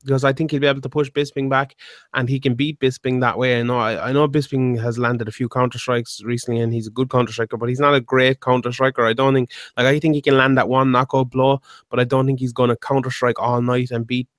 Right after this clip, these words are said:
uh, George Saint Pierre that way. I think he's gonna, if he wins, he's gonna push him forward, bring the mistakes out of him, get him countering, and then kinda counter his counters, if that makes any sense, or, at-, you know, get him in, coming in attacking. But yeah,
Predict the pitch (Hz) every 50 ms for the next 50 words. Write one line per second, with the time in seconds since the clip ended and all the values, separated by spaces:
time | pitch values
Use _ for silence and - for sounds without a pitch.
0 | _ _ _ _ - - 107 113 113 110 131 120 127 117 - - 117 117 113 123
1 | 120 120 117 120 113 90 113 117 113 113 113 120 113 113 113 127 117 120 117 110
2 | 101 82 87 117 - 123 120 123 120 113 113 107 120 117 110 - - 131 - -
3 | 117 113 - 123 120 120 120 117 107 - - - - - - _ - _ 104 113
4 | 113 - 135 135 135 127 127 123 113 - - 123 120 117 - 117 117 127 127 113
5 | 117 117 104 113 110 104 123 131 131 123 - 127 127 123 123 123 120 117 117 95
6 | 104 113 117 117 - - 113 113 113 - 120 120 120 - 117 113 107 - - 110
7 | 117 110 104 101 95 95 - - 104 76 104 113 110 107 113 110 110 - - 113
8 | 104 - 113 113 113 113 - - 101 101 110 110 113 110 110 110 107 113 113 117
9 | 113 113 107 90 101 _ _ - 110 113 113 110 107 107 104 - 104 107 - -
10 | 95 92 104 113 110 123 135 127 120